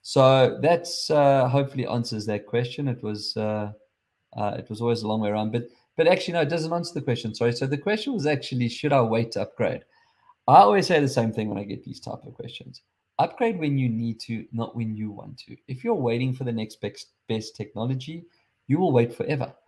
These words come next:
because as soon as the next device ends, they are already talking and planning and sharing and leaking and all the other good things, the next version.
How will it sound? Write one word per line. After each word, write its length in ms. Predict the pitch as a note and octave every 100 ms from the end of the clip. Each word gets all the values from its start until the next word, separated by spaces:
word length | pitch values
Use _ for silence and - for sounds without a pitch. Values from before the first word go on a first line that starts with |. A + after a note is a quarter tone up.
| _
because 220 | - B2+ C#3
as 160 | C3
soon 540 | - - F3+ F#3 G3 F#3
as 360 | - D#3 B2+
the 100 | C3
next 380 | A#2+ C3 C#3+ -
device 440 | C3+ B2 B2 A#2 -
ends, 320 | A2+ A2+ A2
they 140 | A2 G2
are 120 | A#2+
already 380 | A#2 A2+ C3 C3+
talking 460 | - A#2 A#2 A2+
and 120 | G#2
planning 540 | - G#2+ G#2+ G#2+ G#2+ G#2+ _ _ _ _ -
and 160 | A2
sharing 540 | G#2+ - A2 A2 G#2+ G#2+
and 180 | G#2+ G#2
leaking 500 | G#2+ G#2+ - G#2 G2+
and 120 | G2
all 420 | A2+ C3+ D3 D3
the 80 | C#3
other 140 | C3
good 260 | A#2+ A#2 A#2
things, 460 | A2+ G#2 G#2+ A2 - _ _ _ -
the 220 | A2+ A2+
next 420 | A2 G#2+ - -
version. 460 | - - - A#2+